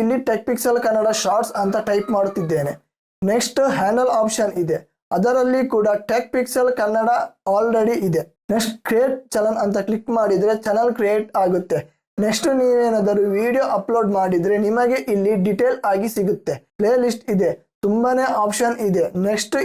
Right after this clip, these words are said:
ಈ ಅಕೌಂಟ್ ನಲ್ಲಿ ಬೇಕಾದಷ್ಟು ಆಪ್ಷನ್ ಇದೆ, ಇದನ್ನೆಲ್ಲ ಎಕ್ಸ್ಪ್ಲೋರ್ ಮಾಡಲಿಕ್ಕೆ ಇದೆ. ಇದಕ್ಕೋಸ್ಕರ ನೀವು ನಮ್ಮ ಚಾನೆಲ್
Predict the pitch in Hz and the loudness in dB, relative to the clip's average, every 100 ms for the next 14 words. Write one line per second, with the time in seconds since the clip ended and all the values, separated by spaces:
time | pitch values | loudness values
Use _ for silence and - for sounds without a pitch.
0 | 220 240 254 202 240 226 220 220 196 185 | 0 0 0 0 0 0 0 0 0 2
1 | 208 220 - _ 170 196 233 262 254 233 | 0 -2 -6 _ 0 2 2 2 0 0
2 | 247 262 208 226 254 254 233 196 165 - | 0 0 0 -2 0 0 0 0 0 -2
3 | _ 180 233 247 247 254 254 - 165 254 | _ 0 2 2 2 2 0 -2 -4 -2
4 | 247 240 226 220 220 208 - 233 220 196 | 0 2 2 2 2 0 -2 -4 0 0
5 | 165 - _ _ _ _ _ 196 240 262 | 0 -4 _ _ _ _ _ 0 0 2
6 | 254 254 254 240 240 247 220 220 247 247 | 0 0 2 2 2 2 2 0 -2 -2
7 | 208 208 | -2 0